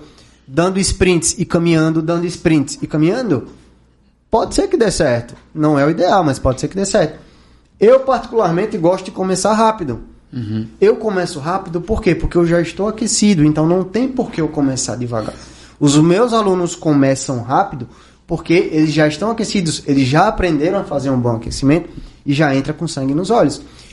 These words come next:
Speaker 1: Então, o meu primeiro quilômetro, ele é sempre o melhor. Quando eu tava treinando constantemente a corrida, meu primeiro quilômetro,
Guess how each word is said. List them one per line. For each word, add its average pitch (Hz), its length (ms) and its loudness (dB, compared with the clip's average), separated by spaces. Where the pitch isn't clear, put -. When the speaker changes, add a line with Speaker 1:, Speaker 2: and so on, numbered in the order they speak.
Speaker 1:
Então, 147 280 2
o 156 40 4
meu 170 200 4
primeiro 165 440 2
quilômetro, 185 640 0
ele 147 180 4
é 147 40 2
sempre 240 440 0
o 233 60 -4
melhor. 143 260 -2
Quando 208 260 2
eu 226 80 4
tava 165 240 2
treinando 139 380 0
constantemente 156 920 0
a 131 40 -4
corrida, 160 340 2
meu 202 120 0
primeiro 180 320 2
quilômetro, 170 560 0